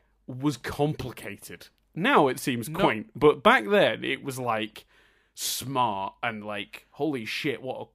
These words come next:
Speaker 1: clever idea, you know.
Speaker 2: But,
Speaker 1: Um,
Speaker 2: but not only, not only have other science fiction films done similar ideas and visuals, this film suffers from the fact that it's,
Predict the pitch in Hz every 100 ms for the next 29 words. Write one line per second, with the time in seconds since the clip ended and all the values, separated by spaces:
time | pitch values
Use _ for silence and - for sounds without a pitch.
0 | - 120 117 117 107 107 101 113 95 78
1 | 123 123 65 - - - - - 123 120
2 | 113 107 170 170 202 190 190 185 170 156
3 | - 151 185 185 190 175 156 139 139 143
4 | 139 131 147 127 113 - 127 - 123 113
5 | 120 110 110 110 113 - _ _ _ _
6 | - 120 123 117 110 131 117 113 113 110
7 | 110 117 113 113 110 107 123 113 113 101
8 | 104 - _ _ _ _ 185 220 - 135
9 | 117 - 120 - 113 - 123 120 - 131
10 | 110 - 120 120 - -